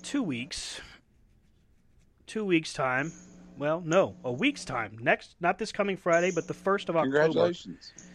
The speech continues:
Speaker 1: Yeah, suddenly I can't, uh, tell the way the dates work. Anyway, <laughs> on October first, Friday Night SmackDown begins the, uh, draft for W W E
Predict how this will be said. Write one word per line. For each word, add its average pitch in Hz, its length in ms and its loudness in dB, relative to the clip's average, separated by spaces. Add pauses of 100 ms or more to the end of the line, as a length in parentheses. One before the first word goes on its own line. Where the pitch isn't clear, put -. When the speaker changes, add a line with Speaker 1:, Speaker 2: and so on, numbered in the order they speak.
(240)
Speaker 1:
Yeah, 151 160 -4
suddenly 127 340 -6
I 117 120 -8
can't, 127 300 -10 (240)
uh, 120 300 -4 (120)
tell 131 200 -4
the 123 100 -8
way 127 140 -6
the 120 120 -8
dates 170 300 -8
work. 214 160 -12 (600)
Anyway, 233 460 12 (120)
<laughs> - 80 -20
on - 380 10
October 254 440 12
first, 208 500 6
Friday 190 280 4
Night 185 200 4
SmackDown 175 720 2
begins 139 560 0
the, 123 520 -4 (760)
uh, 113 340 2
draft 120 580 6
for 127 180 -6
W 127 380 0
W 117 380 -4
E 107 320 -6